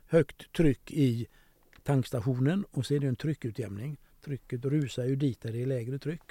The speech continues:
Och på så, en tom tank har ju inte mycket tryck, så blir det en tryckutjämning. Trycket nås till det trycket som ska vara och så är det färdigt. Så att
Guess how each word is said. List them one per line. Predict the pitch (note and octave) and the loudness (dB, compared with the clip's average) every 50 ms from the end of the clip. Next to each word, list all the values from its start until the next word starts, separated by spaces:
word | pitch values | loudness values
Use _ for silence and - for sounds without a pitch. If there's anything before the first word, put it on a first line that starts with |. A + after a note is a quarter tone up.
| - _ - _ - - | -20 _ -20 _ -18 -10
Och | - C3 | -8 -4
på | B2+ D3+ C#3+ | -4 -4 -2
så, | D#3 D3 C3 C#3+ - | -2 -4 -4 -4 0
en | - C#3+ | 0 0
tom | - - E3 D#3+ D#3 | 4 4 4 4 4
tank | - F3+ D3+ B2+ B2+ - | 4 2 2 2 0 0
har | D#3 B2+ | 0 0
ju | D#3+ | 0
inte | F#3 - - | 0 0 2
mycket | D#3+ E3+ D3+ - C#3 - | 2 2 2 0 0 0
tryck, | C#3+ C#3+ D#3 - - - - - - - - - | 0 0 0 -2 -8 -20 -20 -20 -20 -20 -20 -10
så | - - B2+ | -2 0 4
blir | C3 C3 A#2+ | 4 4 4
det | B2+ | 4
en | B2 C3 B2+ - - - - - - - _ - _ - | 2 0 -2 -6 -12 -12 -12 -12 -12 -14 _ -18 _ 0
tryckutjämning. | - D#3 C#3 - C#3 A#2+ - C#3 B2+ B2 B2+ B2+ C#3 C#3+ - - - - - - _ _ - | 0 0 2 2 2 4 6 6 6 6 6 4 4 2 0 -2 -14 -20 -20 -20 _ _ -2
Trycket | - C#3 C3 - - B2+ A2 | 2 2 2 4 2 -2 0
nås | C#3 C3+ B2+ B2 B2 - | 2 2 2 2 0 0
till | - - C3 | 2 2 4
det | C3+ B2+ A#2+ A2 | 6 6 4 4
trycket | - - C3 A2+ - - A2+ | 2 2 0 0 0 -4 -8
som | - B2 A#2 | -6 -4 -6
ska | G#2 - C#3+ | -2 0 0
vara | D#3 F3+ | 0 0
och | F3+ E3+ D#3+ C3+ | 0 -2 -4 -2
så | - D3 | -2 -2
är | |
det | C3 C3 | -2 -2
färdigt. | - D3 C3+ - - - - - - - - - - - - - | -4 -6 -6 -8 -10 -16 -20 -20 -20 -20 -20 -20 -20 -20 -20 -20
Så | - - - B2+ | -12 -2 0 0
att | A#2+ - - - | 0 0 -4 -20